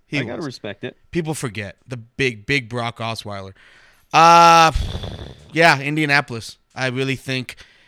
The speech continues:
Speaker 1: he, he was, he was dominant there, man. And, and him coming back from his rookie season every year, year in, year out. I mean, he made his name in Indianapolis. I mean, he, with the reason Peyton Manning's Peyton Manning is Indianapolis.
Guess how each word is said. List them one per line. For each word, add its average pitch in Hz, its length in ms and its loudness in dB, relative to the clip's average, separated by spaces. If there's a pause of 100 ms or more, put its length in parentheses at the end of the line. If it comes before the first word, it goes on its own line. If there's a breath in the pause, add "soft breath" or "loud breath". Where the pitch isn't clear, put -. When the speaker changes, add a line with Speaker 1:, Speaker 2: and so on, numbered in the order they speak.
(480 soft breath)
Speaker 1:
he, 349 200 -2
he 233 120 0
was, 247 180 -2
he 214 100 -6
was 240 120 -8
dominant 151 480 0
there, 131 180 -2
man. 131 220 -2
And, 147 120 -4
and 165 180 -4
him 202 140 -2
coming 202 260 -4
back 185 180 4
from 180 100 -14
his 156 140 -8
rookie 170 240 -10
season 156 560 -6 (380 soft breath)
every 180 260 2
year, 165 240 0
year 160 380 0
in, 156 120 0
year 143 240 -2
out. 143 140 2
I 147 40 -2
mean, 147 120 -6
he 202 120 -2
made 185 280 0
his 175 220 -2
name 139 540 -2 (420)
in 139 160 -6
Indianapolis. 117 760 -8
I 113 40 -16
mean, 120 140 -12
he, 131 120 -6
with 147 240 -6
the 147 80 -6
reason 170 380 -6
Peyton 160 280 -4
Manning's 147 280 -4
Peyton 135 300 -6
Manning 127 340 -6
is 113 160 -12
Indianapolis. 113 760 -12